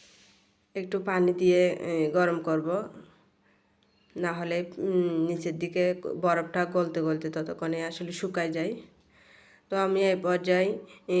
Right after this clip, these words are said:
কি অল্প করে বাজার নিয়ে আসছিল, মানে কি বিস্কিট, লবণ, লুডোস, এগুলো আসলে এমনি নরমালি খাওয়ার জন্য। বিস্কিট শেষ হয়ে গেছিলো, সেজন্য, উম,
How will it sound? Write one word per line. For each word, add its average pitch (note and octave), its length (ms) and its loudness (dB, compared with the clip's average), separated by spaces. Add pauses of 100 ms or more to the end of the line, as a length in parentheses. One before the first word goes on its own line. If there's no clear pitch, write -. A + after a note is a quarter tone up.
(240)
কি F#3+ 160 0 (400)
অল্প G3 300 0
করে G3 240 2 (100)
বাজার F#3 400 2
নিয়ে E3+ 180 -2
আসছিল, E3 340 -6 (100)
মানে G#3 220 -6
কি F#3+ 200 -8
বিস্কিট, F3 560 -4 (120)
লবণ, E3+ 440 -4 (420)
লুডোস, F3 480 -6 (140)
এগুলো E3+ 300 -6
আসলে E3+ 320 -6
এমনি E3+ 340 -4
নরমালি F3 480 -4
খাওয়ার F3+ 380 -4
জন্য। F3 280 0 (2250)
বিস্কিট F#3 380 -2
শেষ F#3 220 -2 (100)
হয়ে F3+ 140 2
গেছিলো, F3 380 -2
সেজন্য, F3+ 420 -4 (840)
উম, E3+ 240 -2